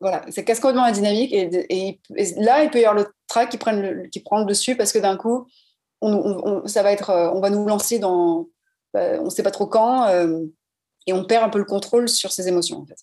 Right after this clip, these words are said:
Alors que quand on contrôle l'émotion du track et qu'on la canalise et qu'on s'en sert comme fuel pour l'énergie sur scène, moi, en fait, je me projette déjà dans le concert. C'est-à-dire qu'avant de monter sur scène, je vois comment je vais monter sur scène,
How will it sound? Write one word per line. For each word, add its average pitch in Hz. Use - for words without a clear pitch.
Alors 185
que 233
quand 254
on 233
contrôle 262
l'émotion 220
du 196
track 214
et -
qu'on 196
la 185
canalise 208
et -
qu'on -
s'en 180
sert 208
comme 175
fuel 240
pour 170
l'énergie 190
sur 202
scène, 214
moi, 226
en -
fait, 254
je 233
me 214
projette 214
déjà 214
dans 208
le 196
concert. -
C'est-à-dire -
qu'avant 202
de 220
monter 208
sur 196
scène, 226
je 208
vois 185
comment 202
je 190
vais 190
monter 185
sur -
scène, 214